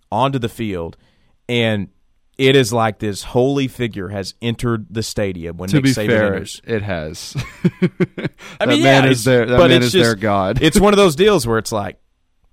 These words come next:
Speaker 1: this is kinda weird, but I love it. Like, it's,
Speaker 2: <laughs>
Speaker 1: it's kinda weird that you're immortalizing this guy so much,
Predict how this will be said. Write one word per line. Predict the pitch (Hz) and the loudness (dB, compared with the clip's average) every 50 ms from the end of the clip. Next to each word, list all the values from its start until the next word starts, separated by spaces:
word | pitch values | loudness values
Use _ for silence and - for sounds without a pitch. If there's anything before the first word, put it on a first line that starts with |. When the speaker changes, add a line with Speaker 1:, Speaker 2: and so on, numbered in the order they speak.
| _ _ _ _ _ _ _ _ _ _ _ _ _ - | _ _ _ _ _ _ _ _ _ _ _ _ _ -6
Speaker 1:
this | 127 123 - - 123 | -4 -4 -4 -6 -8
is | 110 - | -10 -10
kinda | - 135 131 131 135 127 | -4 -2 0 0 0 2
weird, | 135 151 190 190 160 113 | 0 2 2 2 0 -2
but | 101 110 | -2 -4
I | 107 | -4
love | 110 120 139 165 175 | -2 -2 -2 -2 -2
it. | 135 - - _ _ _ - - - - 143 - | -4 -8 -10 _ _ _ -14 -12 -8 -8 -6 -2
Like, | - 202 190 - | 0 0 0 2
it's, | 135 143 - - - | 0 -4 -4 -6 -6
Speaker 2:
<laughs> | - | -6
Speaker 1:
it's | 127 113 - | -6 -6 -4
kinda | - - 160 151 151 | -2 0 2 2 2
weird | 160 165 175 190 185 151 | 4 6 6 6 6 4
that | 139 | 2
you're | 139 151 147 | 2 2 2
immortalizing | 139 143 170 185 185 156 135 123 117 117 - 131 110 | 2 4 2 4 4 2 2 0 -2 -2 -4 -6 -6
this | 113 113 - | -6 -8 -6
guy | - 131 110 110 | -6 -6 -6 -6
so | - - 131 117 | -4 -4 -4 -2
much, | 113 107 101 95 - | -2 -4 -6 -6 -10